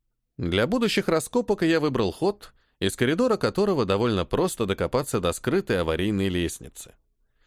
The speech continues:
Теперь обнаруженную часть катакомб маги надолго оставят доступной — так что в следующий приезд не придется особо шифроваться, чтобы добраться до нужной точки.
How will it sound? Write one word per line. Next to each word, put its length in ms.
Теперь 400
обнаруженную 580
часть 260
катакомб 580
маги 360
надолго 560
оставят 400
доступной — 720
так 200
что 180
в 60
следующий 480
приезд 420
не 100
придется 460
особо 260
шифроваться, 680
чтобы 260
добраться 460
до 120
нужной 300
точки. 400